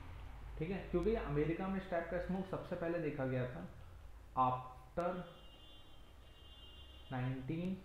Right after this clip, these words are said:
फ़ोर्टी फ़ाइव, मतलब सेकेंड वर्ल्ड वॉर के बाद।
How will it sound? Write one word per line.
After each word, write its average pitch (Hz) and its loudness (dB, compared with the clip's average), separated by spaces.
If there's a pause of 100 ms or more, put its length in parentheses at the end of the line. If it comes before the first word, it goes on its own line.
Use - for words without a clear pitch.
(120)
फ़ोर्टी 131 -2 (140)
फ़ाइव, 117 2 (140)
मतलब 147 4
सेकेंड 135 2
वर्ल्ड 120 4
वॉर 123 2
के 123 0
बाद। 110 -2